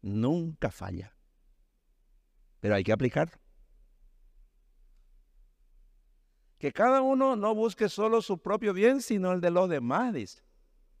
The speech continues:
Esa es la clave de la relación matrimonial.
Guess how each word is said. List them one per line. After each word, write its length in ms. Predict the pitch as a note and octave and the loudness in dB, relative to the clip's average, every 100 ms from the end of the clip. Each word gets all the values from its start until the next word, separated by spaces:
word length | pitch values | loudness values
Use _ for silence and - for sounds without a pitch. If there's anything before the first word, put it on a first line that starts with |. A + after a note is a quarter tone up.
| _ _ _ _ _ _ _ _ _ _ _ | _ _ _ _ _ _ _ _ _ _ _
Esa 220 | B2 C#3+ F#3 | -8 0 2
es 40 | |
la 120 | G3+ | 2
clave 420 | - D#3 E3+ D#3 | 0 2 4 4
de 140 | A#2+ A2+ | 2 0
la 120 | A2+ | 0
relación 400 | A#2 A2 - B2 | 0 -2 -2 -2
matrimonial. 720 | C3+ C3 C3+ B2 C#3+ G#3+ C3+ | -2 -2 -2 -2 0 -2 -4